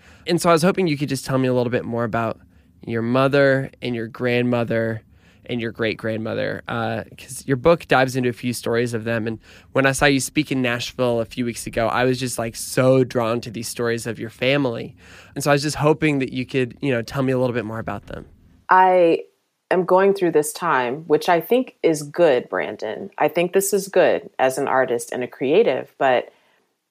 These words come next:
Speaker 2: I'm going through a time where I'm like, I don't want to force my work to be something. I want to let the work, like, tell me what it wants to be. And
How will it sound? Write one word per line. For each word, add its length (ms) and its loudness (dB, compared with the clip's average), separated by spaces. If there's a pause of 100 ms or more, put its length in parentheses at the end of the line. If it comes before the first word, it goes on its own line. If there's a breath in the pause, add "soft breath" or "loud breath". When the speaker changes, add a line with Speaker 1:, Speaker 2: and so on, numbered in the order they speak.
(120)
Speaker 2:
I'm 140 0
going 220 4
through 160 2
a 60 2
time 280 -4
where 120 0
I'm 160 -2
like, 460 -4 (260)
I 120 2
don't 400 0
want 760 -2 (480)
to 160 -6
force 560 2
my 140 2
work 420 0
to 100 -8
be 140 -6
something. 600 -8 (1120)
I 140 6
want 280 2
to 120 0
let 320 2
the 100 0
work, 540 0 (100)
like, 260 -4
tell 280 0
me 400 -6
what 180 -2
it 100 -4
wants 320 -4
to 100 -8
be. 340 -4 (920)
And 640 2